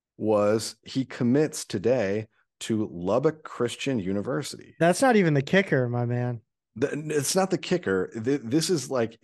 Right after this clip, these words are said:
Speaker 1: so this is, you know, the beginning of Act three, I <laughs> guess. He commits to Lubbock Christian University, which is a, obviously a private small school in his own town of Lubbock, where Texas Tech is.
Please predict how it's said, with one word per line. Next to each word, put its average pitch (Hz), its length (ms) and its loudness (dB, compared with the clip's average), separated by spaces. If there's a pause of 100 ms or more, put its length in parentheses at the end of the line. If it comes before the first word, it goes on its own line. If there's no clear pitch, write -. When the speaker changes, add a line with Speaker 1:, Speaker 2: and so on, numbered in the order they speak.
Speaker 1:
so 143 200 -2
this 165 220 0
is, 139 260 -4
you 131 180 -6
know, 92 280 -4
the 104 120 -8
beginning 127 420 -4
of 104 120 -6
Act 104 280 -10
three, 92 360 -6
I 76 80 -8
<laughs> - 260 -16
guess. - 240 -6 (380)
He 139 80 4
commits 165 500 2
to 120 120 0
Lubbock 117 400 2
Christian 113 400 -2
University, 98 720 -6 (400)
which 113 260 0
is 98 380 0 (160)
a, 82 80 -8 (200)
obviously 90 520 -2
a 92 40 -2
private 87 600 -4
small 92 440 -4
school 90 600 -6
in 85 140 -8
his 92 200 -6
own 104 200 0
town 95 260 -4
of 107 100 -4
Lubbock, 85 380 -4
where 87 140 -4
Texas 107 400 -8
Tech - 260 -10
is. 175 320 -8